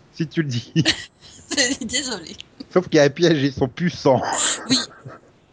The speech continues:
Speaker 1: Enfin, ils ont jamais été cent non plus.
Speaker 2: Ils sont quarante-deux, c'est ça ?
Speaker 1: Euh, quarante-quatre, je crois, ou
Speaker 2: Ah.
Speaker 1: quarante-huit.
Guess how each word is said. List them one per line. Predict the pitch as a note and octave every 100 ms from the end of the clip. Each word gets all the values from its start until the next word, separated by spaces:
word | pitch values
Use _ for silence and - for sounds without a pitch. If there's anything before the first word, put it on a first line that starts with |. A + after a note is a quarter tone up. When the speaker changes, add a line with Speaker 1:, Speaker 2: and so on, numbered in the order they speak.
| _ -
Speaker 1:
Enfin, | A#2 B2
ils | A2
ont | A#2
jamais | C#3 C3+
été | B2 C#3+
cent | - B2
non | C#3 A2
plus. | - B2 B2 - -
Speaker 2:
Ils | G3+
sont | A#3 A3+
quarante-deux, | A3+ B3+ C4 E4
c'est | -
ça ? | B3 C#4+ - _ _ _ _ _ _ _ _ _ _ -
Speaker 1:
Euh, | A#2+ A2 G#2+ G#2+
quarante-quatre, | G2 D#3+ D3 - _ - D#3+ -
je | A#2+
crois, | A#2+ -
ou | D#3+ -
Speaker 2:
Ah. |
Speaker 1:
quarante-huit. | A3 A3+ - - - -